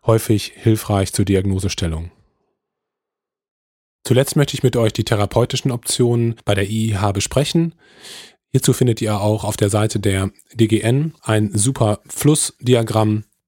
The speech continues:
das die stufenförmig aufgebauten Therapieoptionen aufzeigt. Die erste Stufe der Therapie umfasst die Gewichtsabnahme, da es sich ja auch häufig um adipöse Patienten handelt, plus die Gabe von Acetazolamid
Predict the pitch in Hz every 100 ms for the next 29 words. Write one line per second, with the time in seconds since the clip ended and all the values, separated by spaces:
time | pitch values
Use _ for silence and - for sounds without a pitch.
0 | - - - 98 - 120 - 110 107 101
1 | 101 101 101 95 92 98 - 98 92 -
2 | 98 90 - 92 87 85 143 - 127 110
3 | - - - - _ - 113 135 - -
4 | 120 123 107 - 107 101 - 113 110 110
5 | - - _ - 110 - 110 - 107 98
6 | - - 107 147 - 139 - 123 123 127
7 | 123 _ _ _ - 113 107 107 98 92
8 | 110 113 104 101 98 104 - 139 151 143
9 | - 120 120 110 104 104 104 98 - -
10 | 127 117 110 104 107 - 101 101 - -
11 | 120 95 - 123 139 131 139 -